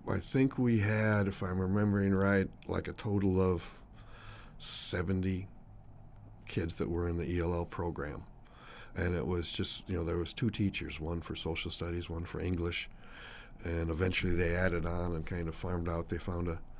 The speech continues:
a science teacher that would teach and a math teacher that would do a one math class, and, uh, which, I mean, was kind of, you know, they did a generic science and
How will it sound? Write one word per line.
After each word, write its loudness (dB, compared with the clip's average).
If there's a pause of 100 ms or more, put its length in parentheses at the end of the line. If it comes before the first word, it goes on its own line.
(280)
a -6
science -2
teacher -2
that -2
would -4
teach -4
and -4 (580)
a -2
math 0
teacher 0
that 0
would -2
do 2
a 0 (200)
one 2
math 0
class, -2
and, -4 (840)
uh, -2 (180)
which, -4 (1200)
I -8
mean, -2
was -6
kind 2
of, -4 (800)
you -2
know, -2
they 0
did 2
a 2
generic 2
science 2
and -2